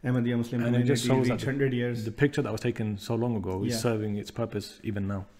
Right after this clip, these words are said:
Speaker 1: Exactly that. And, um, the thing is, he categorically mentioned, because at that time there was, uh, obviously s-, t-, till this day, the, the mullahs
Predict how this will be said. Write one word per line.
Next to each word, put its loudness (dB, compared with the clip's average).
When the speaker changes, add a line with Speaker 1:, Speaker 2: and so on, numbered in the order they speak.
Speaker 1:
Exactly -2
that. -4
And, -2
um, -2
the -10
thing -2
is, 0
he -2
categorically -2
mentioned, -6
because -2
at -2
that -2
time -2
there -2
was, -4
uh, -10
obviously -4
s-, -6
t-, -6
till -2
this -4
day, 2
the, -4
the -4
mullahs -4